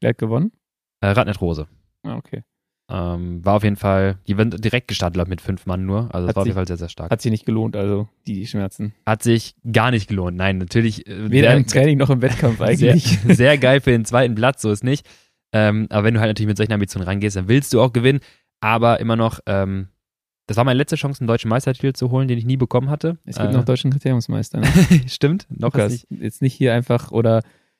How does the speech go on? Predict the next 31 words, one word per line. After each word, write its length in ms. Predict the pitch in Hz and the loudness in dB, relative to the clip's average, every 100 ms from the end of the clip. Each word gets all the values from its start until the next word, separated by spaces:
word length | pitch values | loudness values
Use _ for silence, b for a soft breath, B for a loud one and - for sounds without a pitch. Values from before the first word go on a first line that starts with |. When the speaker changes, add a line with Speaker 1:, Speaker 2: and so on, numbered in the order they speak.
| _ - | _ -2
Speaker 1:
äh, 280 | 117 120 113 | 2 4 4
vielleicht 240 | 117 113 | 2 0
gibt's 140 | 135 | 0
auch 100 | 117 | 0
deutsche 260 | 117 117 117 | 2 2 2
Gravel-Meisterschaften 840 | 110 147 113 104 - - 101 - | 4 4 4 0 0 -4 -4 -4
irgendwann 280 | 101 104 101 | -6 -4 -4
mal. 280 | 110 110 113 _ _ | -2 -4 -6 _ _
Speaker 2:
Äh, 300 | 120 117 117 | 0 2 2
war 440 | 110 107 101 110 156 | -2 -4 -2 0 0
eigentlich 180 | 160 117 | -2 -2
letztes 220 | 147 147 | -4 -4
Jahr 80 | 139 | -6
im 60 | |
Gespräch, 260 | 123 - 123 | -6 -6 -6
dass 100 | 120 | -6
es 80 | 110 | -6
dieses 180 | 120 | -6
Jahr 80 | 113 | -6
stattfinden 380 | 107 120 - 104 | -8 -8 -6 -4
sollte. 500 | 101 131 175 120 180 | 0 -2 0 -2 -2
Vielleicht 340 | - 110 110 131 | -6 -6 -6 -6
in 80 | 127 | -8
den 160 | 117 | -6
nächsten 280 | 113 117 101 | -6 -8 -8
Jahren. 200 | 101 113 | -6 -6
Wir 100 | 107 | -6
fragen 220 | - 107 | -6 -6
mal 140 | 104 92 | -6 -6
Torben. 340 | 95 90 78 - _ _ _ _ _ | -4 -4 -6 -16 _ _ _ _ _
Ähm, 420 | 110 117 117 117 | 2 2 2 -2